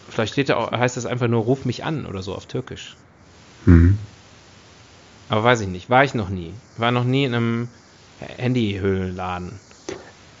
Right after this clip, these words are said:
Speaker 2: Ich war noch nie in einem, äh, Souvenirshop.
Speaker 1: Wie jetzt?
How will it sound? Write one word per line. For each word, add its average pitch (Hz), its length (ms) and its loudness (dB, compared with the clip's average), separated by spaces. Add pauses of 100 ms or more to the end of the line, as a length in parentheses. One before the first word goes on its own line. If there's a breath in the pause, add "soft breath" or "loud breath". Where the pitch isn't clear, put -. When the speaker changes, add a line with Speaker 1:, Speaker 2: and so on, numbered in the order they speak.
(100)
Speaker 2:
Ich 107 220 10
war 98 140 12
noch 101 180 12
nie 113 180 12
in 113 120 12
einem, 98 680 8 (100)
äh, 95 360 6 (840)
Souvenirshop. 104 960 12 (2250)
Speaker 1:
Wie 98 160 -2
jetzt? 90 340 -8